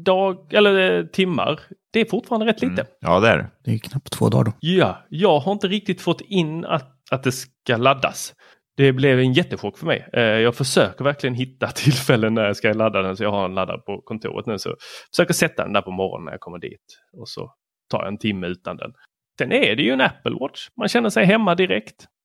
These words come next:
Speaker 1: Det, jag som har haft massa andra klockor här nu under rätt lång tid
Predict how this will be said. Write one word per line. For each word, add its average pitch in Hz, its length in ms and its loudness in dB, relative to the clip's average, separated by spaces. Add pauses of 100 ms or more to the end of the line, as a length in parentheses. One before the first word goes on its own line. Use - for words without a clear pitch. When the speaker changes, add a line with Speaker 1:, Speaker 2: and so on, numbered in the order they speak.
(120)
Speaker 1:
Det, 80 420 2
jag 165 280 4
som 175 100 -6
har 170 80 0
haft 170 240 -4
massa 170 240 0
andra 131 240 0
klockor 156 300 -4
här 151 180 2
nu 143 160 0
under 139 160 -2
rätt 139 200 -2
lång 131 200 0
tid 135 320 0